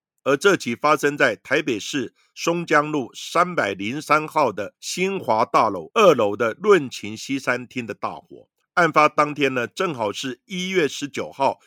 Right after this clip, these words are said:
一一九的消防节，也是呢，一一九勤务中心成立二十一周年的日子。没想到呢，却在这一天发生了如此重大的火灾事件。记得论琴西餐厅发生火灾的时间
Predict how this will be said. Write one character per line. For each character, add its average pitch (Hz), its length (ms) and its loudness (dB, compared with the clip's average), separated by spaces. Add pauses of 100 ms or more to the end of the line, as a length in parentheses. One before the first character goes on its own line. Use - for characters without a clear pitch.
(140)
一 196 360 -6
一 196 60 -2
九 98 260 -4
的 95 140 -8
消 135 220 0
防 117 200 -6
节， 80 340 -16 (240)
也 127 220 4
是 185 260 0
呢， 139 280 4
一 190 220 -4
一 190 40 -2
九 107 220 -2
勤 147 260 -6
务 151 120 -2
中 139 200 -4
心 131 280 -8
成 113 260 -10
立 139 220 0
二 208 180 4
十 - 160 -8
一 156 160 -6
周 175 300 -4
年 98 180 -6
的 101 80 -6
日 113 240 -6
子。 - 300 -18 (320)
没 135 200 2
想 101 240 0
到 123 180 2
呢， 98 200 -4
却 147 240 -4
在 117 220 0
这 - 160 -6
一 127 180 -4
天 113 320 -6 (100)
发 143 220 4
生 135 240 0
了 120 80 0
如 120 420 -4
此 101 320 -4
重 131 320 -4
大 120 220 0
的 92 140 -10
火 85 520 -8
灾 113 300 -2
事 110 300 -12
件。 87 320 -14 (480)
记 170 180 -2
得 123 160 6
论 165 200 4
琴 127 220 -6
西 147 220 -6
餐 135 200 -2
厅 127 260 -8 (180)
发 180 160 6
生 175 200 2
火 101 320 -6
灾 151 220 0
的 143 100 0
时 113 220 -8
间 120 300 -4